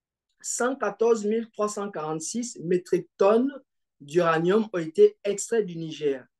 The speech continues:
ce qui représente une valeur d'export de plus de trois virgule cinq milliards d'euros. Et le Niger a reçu que quatre cent cinquante-neuf millions d'euros.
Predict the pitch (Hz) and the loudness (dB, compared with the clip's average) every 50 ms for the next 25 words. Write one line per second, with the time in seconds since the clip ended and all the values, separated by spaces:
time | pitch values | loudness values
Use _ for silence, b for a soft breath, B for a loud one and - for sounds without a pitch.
0 | _ _ _ _ _ _ _ - - - - - 208 190 170 165 165 - 165 156 | _ _ _ _ _ _ _ -10 -8 -8 -4 -2 0 0 0 -2 -2 -2 -2 0
1 | 156 185 180 180 - - - 196 185 180 147 156 156 156 160 170 165 160 156 143 | 2 2 0 0 -2 -4 -2 0 0 0 2 2 2 2 4 4 4 2 2 -2
2 | - _ 160 160 156 - - - 165 165 160 156 151 - - 175 170 151 156 151 | -6 _ -6 -8 -6 -6 -4 0 0 0 0 -2 -6 -10 -8 -8 -6 -4 -4 -4
3 | 143 - - - 190 180 170 160 151 151 160 160 - - - 175 165 156 - 147 | -4 -4 -2 0 2 2 2 0 -2 -6 -6 -6 -4 -2 -2 -2 -2 -2 -4 -6
4 | 143 156 165 160 165 160 156 156 151 147 147 143 139 147 170 226 269 - _ _ | -6 -4 -4 0 2 2 2 2 2 0 0 -2 0 2 2 0 0 -2 _ _
5 | _ _ _ _ _ _ _ _ _ _ 175 175 160 160 156 156 165 170 175 180 | _ _ _ _ _ _ _ _ _ _ 0 2 2 2 2 2 0 0 2 2
6 | 180 170 208 240 254 254 - 175 165 165 165 165 - - 226 233 - 175 - - | 2 4 4 4 4 2 -4 -8 -10 -8 -8 -8 -8 -8 -10 -8 -8 -8 -8 -4
7 | 202 196 196 - - 220 214 214 - 175 160 156 160 156 156 170 196 208 - 175 | -4 -4 -4 -4 -6 -6 -6 -6 -6 -8 -6 -4 -4 -2 0 0 0 0 0 -2
8 | 190 190 202 220 214 208 180 175 151 143 135 117 | -2 2 4 4 4 4 4 2 0 -2 -6 -8